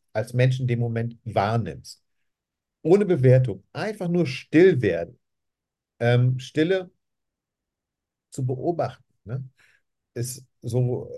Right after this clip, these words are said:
äh, setz dich hin und werd still. Und lass alles einfach nur wirken, einfach nur wahrnehmen. Das ist so der erste Gang in die Meditation.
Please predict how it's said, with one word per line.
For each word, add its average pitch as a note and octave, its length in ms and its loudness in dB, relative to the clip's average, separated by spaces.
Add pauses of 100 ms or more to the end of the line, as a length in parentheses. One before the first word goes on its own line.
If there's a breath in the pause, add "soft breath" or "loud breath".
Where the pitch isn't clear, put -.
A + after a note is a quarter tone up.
äh, G2 100 -14 (120)
setz F#3+ 240 0
dich D3+ 140 -8
hin G3 80 -2
und E3+ 140 -8
werd E3+ 160 -4
still. E3 320 -4 (960)
Und C3 120 2
lass E3 180 2
alles E3 340 0
einfach E3 280 -4
nur E3 200 -2
wirken, F3 280 -4
einfach E3 280 -6
nur E3+ 180 -2
wahrnehmen. D3 380 -2
Das C3 160 -2
ist - 100 -8
so D#3+ 140 2
der D3+ 240 -2 (220)
erste F3+ 680 0 (340 soft breath)
Gang D3+ 300 0
in C3 200 -2
die C3 80 6
Meditation. B2 680 0